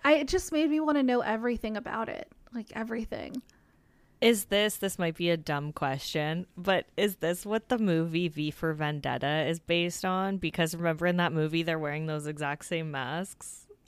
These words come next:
Speaker 2: Is that
Speaker 1: Um,
Speaker 2: movie, like, about those people?
Speaker 1: No, I don't think it's a hacker movie. I think that it's more about,
Speaker 2: Oh.
Speaker 1: like, a, a pandemic. I think that a lot of people were referencing V for Vendetta at, when covid was happening. They were like, "Go back and watch this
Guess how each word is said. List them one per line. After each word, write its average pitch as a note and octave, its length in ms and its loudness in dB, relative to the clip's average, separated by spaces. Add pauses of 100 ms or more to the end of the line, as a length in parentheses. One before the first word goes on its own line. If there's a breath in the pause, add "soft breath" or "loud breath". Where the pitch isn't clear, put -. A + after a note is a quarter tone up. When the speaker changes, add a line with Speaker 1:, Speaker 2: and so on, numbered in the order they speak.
Speaker 2:
Is D4 60 4 (240)
that A#3 120 4
Speaker 1:
Um, D#3+ 80 0
Speaker 2:
movie, E3 300 0
like, E3 200 0
about D#3 340 0
those D#3 220 0
people? E3+ 440 0
Speaker 1:
No, F4+ 220 10
I E4+ 140 12
don't F4+ 180 4
think F#4 140 0
it's F4+ 140 2
a D4+ 60 6
hacker B3+ 360 4
movie. A#3+ 280 2
I B3+ 80 4
think C#4+ 200 0
that D#4+ 120 4
it's D4 180 -2
more B3 180 4
about, A#3 300 6
Speaker 2:
Oh. F3 120 0
Speaker 1:
like, A#3+ 120 2
a, A#3 320 4
a A#3+ 100 0
pandemic. A#3 1120 0 (720)
I C4 120 10
think E4 240 4
that F4+ 80 8
a E4 40 8
lot A#3+ 220 8
of A#3 60 0
people D4 320 4
were C4+ 120 8
referencing B3+ 600 4
V C4 160 2
for C#4+ 140 0
Vendetta C#4+ 480 6
at, A3+ 260 0
when A3+ 160 0
covid A3 380 2
was G3+ 180 -4
happening. - 540 -6 (720 soft breath)
They A#3+ 100 6
were A#3 100 8
like, A3+ 200 6
"Go A#3 100 8
back B3+ 180 8
and B3+ 120 8
watch A#3+ 260 10
this - 20 4